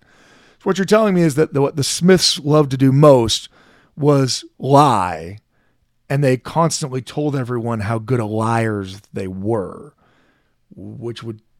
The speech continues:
suggest actually that they were pretty terrible liars. That's actually, you know, the main part. Um,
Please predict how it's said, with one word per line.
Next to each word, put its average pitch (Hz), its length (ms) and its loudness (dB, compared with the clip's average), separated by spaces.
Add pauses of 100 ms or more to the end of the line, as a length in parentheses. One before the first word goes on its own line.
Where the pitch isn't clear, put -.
suggest 123 460 -2
actually 113 300 -2
that 110 120 -14
they 156 120 -12
were 104 80 -12
pretty 110 260 -6
terrible 98 460 -6
liars. 87 520 -4
That's 98 220 -14
actually, 101 540 -14 (1000)
you - 80 -10
know, 98 120 -6
the 110 100 -6
main 123 320 -2
part. 85 400 -4 (460)
Um, 143 400 6